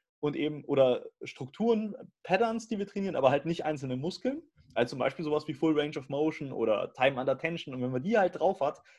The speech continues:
dann kann man halt ein bisschen variabler, detaillierter halt Training abändern, was auch immer dein Ziel da ist.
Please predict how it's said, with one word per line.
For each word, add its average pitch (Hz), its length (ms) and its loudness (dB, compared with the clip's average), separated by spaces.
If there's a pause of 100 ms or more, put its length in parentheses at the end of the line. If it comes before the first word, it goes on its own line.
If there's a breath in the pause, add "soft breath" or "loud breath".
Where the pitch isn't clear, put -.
(100)
dann 170 180 4
kann 180 160 -2
man 156 100 0
halt 151 120 0
ein 143 60 -12
bisschen 143 260 -8
variabler, 123 800 0 (520)
detaillierter 156 640 2
halt 127 320 -4
Training 156 320 2
abändern, 113 400 -2
was 123 120 2
auch 135 80 -4
immer - 140 0
dein 107 160 0
Ziel 135 220 -2
da - 140 -4
ist. - 200 -10